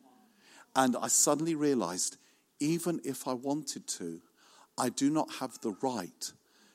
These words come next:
to give away what God has given to me. Hey, you know, ninety-five percent obedience is not good enough.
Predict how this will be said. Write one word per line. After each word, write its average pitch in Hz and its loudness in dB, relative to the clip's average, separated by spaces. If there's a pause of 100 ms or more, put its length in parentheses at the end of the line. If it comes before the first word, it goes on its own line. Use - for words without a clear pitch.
(180)
to 151 -2
give 127 2
away 113 0 (400)
what - 0
God 120 0
has 120 -2
given 107 -4
to - -8
me. 113 -6 (920)
Hey, - 2 (280)
you 139 6
know, 151 6 (240)
ninety-five 160 4
percent 143 2
obedience 101 2 (180)
is 127 4
not 135 2 (140)
good 120 4
enough. 90 0